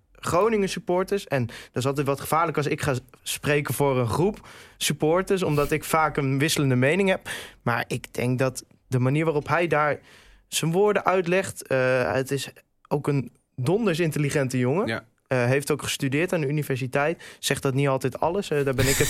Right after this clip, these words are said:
Speaker 1: <laughs> voorbeeld van. Maar, eh, nee, in zijn geval, het is, het is, eh, hij is heel verstandig. Hij weet precies wat hij wil.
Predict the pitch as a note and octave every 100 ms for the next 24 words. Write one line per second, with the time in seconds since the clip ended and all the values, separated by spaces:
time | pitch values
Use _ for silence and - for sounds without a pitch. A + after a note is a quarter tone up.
0 | - E3 D#3+ D#3+ D3+ D#3+ D#3 - C4 D#4+
1 | E3+ E3 D#3 - - - C#3+ D3+ D3 C#3+
2 | - _ _ _ _ _ - - - B2+
3 | A#2+ A#2 C3 C#3+ D#3 D3 C3 D3 C#3+ C#3+
4 | D3 C3 C#3+ D#3+ D#3 D3 - D3 - C#3
5 | D#3+ F#3+ G3 C#3+ - D#3+ A3 G3+ E3 D#3+
6 | D#3+ D#3 D3 - B3+ - - D#3+ B2+ D3+
7 | D4